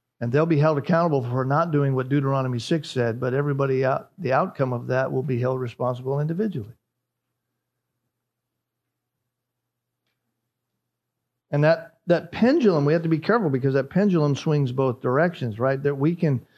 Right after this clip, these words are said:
we can get to the place where we go, "Okay, well, you know what? The heck with it. I'm, I'm not gonna even do anything because the outcome's already, it is what it is, and I'm not gonna be held responsible for the outcome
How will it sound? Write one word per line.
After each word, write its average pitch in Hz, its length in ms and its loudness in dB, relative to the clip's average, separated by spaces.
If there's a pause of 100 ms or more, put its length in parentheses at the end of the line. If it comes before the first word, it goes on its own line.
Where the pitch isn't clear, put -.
(320)
we 151 140 0
can 165 160 2
get 165 160 2
to 175 80 2
the 139 80 2
place 160 360 0
where 143 140 2
we 127 120 0
go, 131 260 2
"Okay, 135 400 0
well, 143 400 0 (1800)
you 123 80 -4
know 147 140 4
what? 202 240 2
The 143 100 2
heck 208 220 2
with 143 100 2
it. 117 100 -2
I'm, 143 220 0
I'm 143 160 -2
not 147 160 0
gonna 156 140 0
even 156 160 2
do 185 160 4
anything 139 400 0
because 131 360 -2
the 131 120 0
outcome's 147 480 0
already, 143 400 2 (420)
it 131 80 -2
is 147 180 2
what 170 120 2
it 170 100 0
is, 202 240 4
and 127 100 -2
I'm 139 120 0
not 156 80 2
gonna 156 120 -2
be 160 120 2
held 165 160 2
responsible 175 420 0
for 156 140 0
the 143 100 2
outcome 120 500 -2